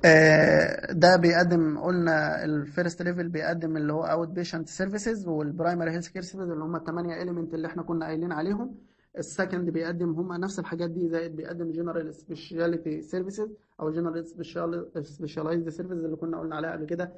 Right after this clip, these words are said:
جنرال انترنال ميديسن، آه، جنرال سيرجري وهكذا. لا، ما فيهوش جنرال سيرجري يا جماعه، عفواً. كمان بيكون في بعض اللابوراتوري والراديولوجي سيرفيسز. كمان الثيرد ليفل يقدر يقدم لي سبيشاليزد كيوراتيف سيرفيسز،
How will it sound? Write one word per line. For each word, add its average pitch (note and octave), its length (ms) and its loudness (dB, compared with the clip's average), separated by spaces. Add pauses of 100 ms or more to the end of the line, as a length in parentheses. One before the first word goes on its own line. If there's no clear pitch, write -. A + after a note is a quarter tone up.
(200)
جنرال E3 400 0
انترنال D#3 460 -4
ميديسن، F#3 520 -4
آه، D#3 320 -8
جنرال D3+ 460 -4
سيرجري G3 520 -4 (180)
وهكذا. G3 520 -2 (520)
لا، F#3+ 200 2
ما F3 60 -4
فيهوش F3+ 200 -4
جنرال F#3 280 -2
سيرجري F3+ 340 -2
يا F3 60 -2
جماعه، E3 320 0
عفواً. F#3 220 -6 (1080)
كمان E3+ 260 0
بيكون F3 220 -4
في F3+ 140 -6
بعض F3 220 -2
اللابوراتوري E3 760 -4 (140)
والراديولوجي E3 840 -4
سيرفيسز. G#3 440 -6 (300)
كمان F3 300 0
الثيرد F3+ 380 0
ليفل F3 460 0
يقدر E3+ 320 -2
يقدم E3+ 420 -4
لي D#3+ 480 -6 (260)
سبيشاليزد E3 720 -2
كيوراتيف E3+ 500 -4
سيرفيسز، F#3 480 -6